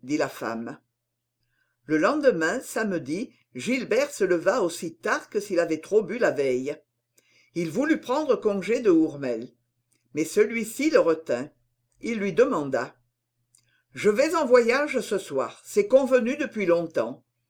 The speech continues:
Puisque vous dites que je suis votre ami, eh bien, ne nous séparons pas, accompagnez-moi. » « Où ? » «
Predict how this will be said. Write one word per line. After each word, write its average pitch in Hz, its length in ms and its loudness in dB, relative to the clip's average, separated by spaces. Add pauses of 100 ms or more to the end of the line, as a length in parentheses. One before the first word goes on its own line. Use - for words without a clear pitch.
(400)
Puisque 320 300 4
vous 240 200 -2
dites 220 360 0
que 190 100 0
je 185 140 -4
suis 175 160 -6
votre 151 260 -4
ami, 151 420 -6 (220)
eh 240 140 2
bien, 151 280 0 (360)
ne 240 140 2
nous 320 160 -2
séparons 165 520 0
pas, 175 400 -6 (120)
accompagnez-moi. » « 196 960 -2 (1160)
Où ? » « 254 300 0